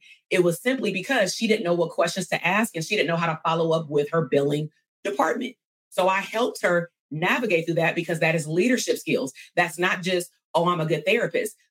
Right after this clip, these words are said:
Being a therapist and leadership skills, two different things, okay? So we were able to see that our clients were taking what I was teaching them in the portal, what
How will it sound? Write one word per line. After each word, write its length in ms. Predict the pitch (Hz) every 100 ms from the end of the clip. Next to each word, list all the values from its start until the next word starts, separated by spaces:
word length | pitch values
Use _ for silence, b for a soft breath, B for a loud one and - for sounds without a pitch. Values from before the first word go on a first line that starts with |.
| _ -
Being 220 | 202 262
a 60 | 269
therapist 460 | 220 208 208 196 -
and 120 | 151
leadership 340 | 185 214 214
skills, 360 | 214 214 214 214 - _ -
two 160 | -
different 240 | 208 202 160
things, 320 | 135 254 - _ -
okay? 360 | 202 185 208 214 B -
So 500 | - 220 190 180 175 b b
we 380 | - 240 269 -
were 160 | - -
able 240 | 214 196
to 80 | 175
see 360 | 165 - 262 247
that 140 | 185
our 140 | 175 170
clients 380 | - 202 208 190
were 160 | 160
taking 600 | 160 - 254 254 180 170 160 _
what 240 | - 160 196
I 120 | 180
was 240 | 170 156 -
teaching 360 | - 240 277 262
them 340 | 254 247 247 -
in 140 | 220
the 80 | 254
portal, 480 | - 185 131 147 170 _ _ _ -
what 220 | 151